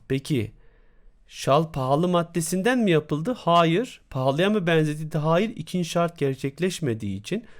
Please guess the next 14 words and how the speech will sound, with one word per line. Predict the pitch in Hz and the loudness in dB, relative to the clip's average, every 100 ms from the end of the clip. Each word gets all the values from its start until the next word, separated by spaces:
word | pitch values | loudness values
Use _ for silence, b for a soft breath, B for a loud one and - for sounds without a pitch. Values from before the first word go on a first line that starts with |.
| B - | B -20
bu | |
takı | - 131 - | -10 -10 -8
isim | - 185 | -6 -6
tamlaması | 160 123 107 104 107 101 110 | -4 -4 -4 -6 -8 -8 -6
değil, | 135 214 b b - | -4 -4 b b -18
sıfat | - - 113 - | -6 -4 -4 -4
tamlamasıdır. | - 101 104 107 - 220 - b b - | -6 -6 -6 -8 -8 -10 -10 b b -10
Takı | 135 - | -10 -8
isim | - 185 | -6 -6
tamlaması | 165 151 131 127 131 - | -2 -4 -2 -4 -6 -6
ve | 151 | -6
sıfat | - - 165 160 | -6 -2 -2 0
tamlamasının | 147 127 117 113 110 143 117 | -2 -2 -2 -4 -4 -4 -4
farkı | - 110 98 - 247 | -4 -4 -4 -4 -4